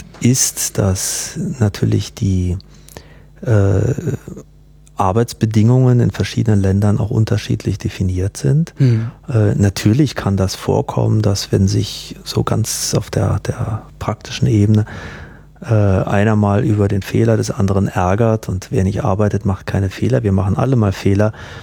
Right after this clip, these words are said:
Speaker 1: dass irgendeiner sagt, "Mein Gott, warum können die denn das nicht heute noch reparieren? Das liegt doch sicher wieder daran, dass man in Frankreich nur fünfunddreißig Stunden arbeitet und wir hier mehr arbeiten."
Speaker 2: Mhm.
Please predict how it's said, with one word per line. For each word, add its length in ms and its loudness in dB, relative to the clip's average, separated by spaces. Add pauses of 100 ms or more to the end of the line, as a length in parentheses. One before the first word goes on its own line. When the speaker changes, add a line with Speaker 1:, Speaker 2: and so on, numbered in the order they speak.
(180)
Speaker 1:
dass 180 -2
irgendeiner 480 2
sagt, 320 0
"Mein 120 4
Gott, 220 0
warum 240 2
können 160 0
die 100 2
denn 140 0
das 220 0
nicht 160 -2
heute 240 0
noch 180 2
reparieren? 640 2
Das 180 -2
liegt 220 -2
doch 80 0
sicher 280 -2
wieder 220 0
daran, 320 0
dass 200 0
man 180 2
in 160 2
Frankreich 500 -2
nur 80 2
fünfunddreißig 640 0
Stunden 300 0
arbeitet 500 2
und 140 0
wir 100 4
hier 180 4
mehr 260 4
arbeiten." 560 2
Speaker 2:
Mhm. 60 -4